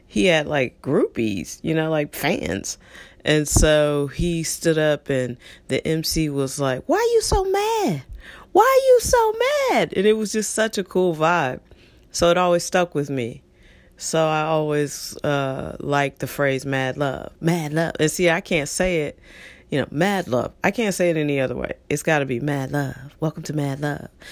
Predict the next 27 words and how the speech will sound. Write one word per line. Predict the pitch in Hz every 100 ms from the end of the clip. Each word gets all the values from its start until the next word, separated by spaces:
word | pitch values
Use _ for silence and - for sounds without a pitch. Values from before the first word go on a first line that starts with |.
| - -
You | 151
know, | 147
because | 147 151 151
that | 160
dude | 165 151
was | 139 -
so | 156 147 139
cool. | 165 151 123 - _ - - - - -
Uh, | 135 139 123
don't | 135 170
remember | 190 185 180
what | 175
he | 160
said. | - 139 135 - - -
Just | 139 -
remember | 131 120 127
his | 127
name. | - - - - - - - - -
And | 135 127 131
scene. | - 127 107 80 - -
That's | 139 -
it. | 104 - - - - -
<laughs> | - 226 180
That's | 180 160 160
the | 165
story. | 156 - 156 151 156 - - - - - -
Um, | 151 143 131 123